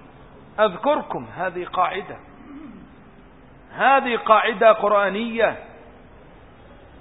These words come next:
صحيح. فإن أردت الإيمان أرادك الله تعالى، أل-، زادك الله ماذا؟ إيمانا. إن أردت الهدى زادك الله ماذا؟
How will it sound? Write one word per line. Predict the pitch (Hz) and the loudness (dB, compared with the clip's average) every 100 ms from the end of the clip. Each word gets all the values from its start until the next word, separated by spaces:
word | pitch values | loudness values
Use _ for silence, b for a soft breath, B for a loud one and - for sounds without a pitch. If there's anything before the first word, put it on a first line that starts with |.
| - - | -20 -20
صحيح. | 123 160 208 - - - - - - | -14 -8 -6 -8 -14 -20 -20 -10 2
فإن | 226 262 | 2 6
أردت | 285 294 - | 6 6 6
الإيمان | 269 269 269 254 302 311 277 190 - - - - | 2 4 2 8 8 8 2 -8 -14 -20 -12 -2
أرادك | 180 196 220 190 180 170 | 2 6 4 4 0 -2
الله | 165 175 202 170 | -4 0 0 0
تعالى، | 156 151 143 190 180 180 - | -4 -6 -2 -2 -2 -6 -2
أل-، | 160 151 120 | -2 -2 0
زادك | 196 208 165 - | 0 2 0 -2
الله | 151 170 180 151 | -2 0 0 0
ماذا؟ | 160 151 160 160 - - - - | -4 -2 -2 -4 -8 -20 -20 -12
إيمانا. | 139 139 190 185 104 87 - - - - - - - - | -8 0 2 2 -2 -12 -18 -20 -20 -20 -20 -20 -14 -4
إن | 220 | 2
أردت | 240 294 302 285 | 6 6 6 4
الهدى | 262 262 302 294 277 202 | 6 4 4 2 2 2
زادك | 190 262 240 226 | 4 6 4 2
الله | 226 226 220 | 0 2 0
ماذا؟ | 214 220 202 226 | 2 0 4 4